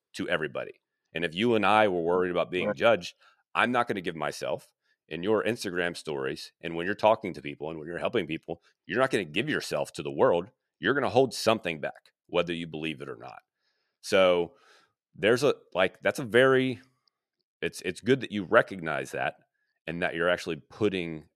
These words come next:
Speaker 1: actions in place to, to overcome it because, man, that, once you start to ingrain that, that's tough.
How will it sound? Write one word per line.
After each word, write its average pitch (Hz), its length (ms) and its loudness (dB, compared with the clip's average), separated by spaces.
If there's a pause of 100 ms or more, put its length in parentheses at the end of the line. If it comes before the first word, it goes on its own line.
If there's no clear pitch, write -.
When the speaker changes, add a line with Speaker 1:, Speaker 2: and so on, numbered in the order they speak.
Speaker 1:
actions 80 460 -6
in 69 100 -10
place 80 360 -6
to, 69 280 -10 (240)
to 76 160 -4
overcome 78 460 -4
it - 140 -12
because, 71 400 -8 (720)
man, 80 300 -2
that, 90 300 4
once 104 220 -4
you 120 60 -10
start 113 220 0
to 107 80 -2
ingrain 98 400 -2
that, 76 180 -4
that's - 220 -6
tough. - 480 -2